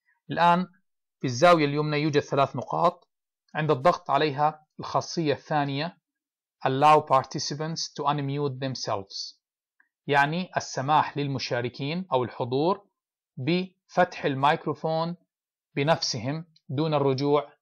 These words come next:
للمحاضر. إذا قمت بإزالة هذه الخاصية الآن حتى لو قام الطالب بمحاولة فتح الميكروفون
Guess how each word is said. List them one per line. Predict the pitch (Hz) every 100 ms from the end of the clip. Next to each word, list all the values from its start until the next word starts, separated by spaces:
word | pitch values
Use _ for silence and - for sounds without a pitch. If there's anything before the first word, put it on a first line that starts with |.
| _
للمحاضر. | 135 127 113 - 98 101 - _ _ _ _ _ _ _ _ _ _
إذا | 139 135
قمت | 147 - 202 170
بإزالة | 147 143 165 156 -
هذه | 156 165 160
الخاصية | 147 - 139 - 120 107 127 - _ _ _ _ _ _ _ _ -
الآن | 156 151 135 151 _ _ _
حتى | - 202 - 143 127
لو | 131 135 110 _ _ _ _
قام | - 160 135
الطالب | - - 139 110 98 _ _ -
بمحاولة | 127 113 - 151 120 104 -
فتح | - 156 -
الميكروفون | 143 139 143 143 143 147 151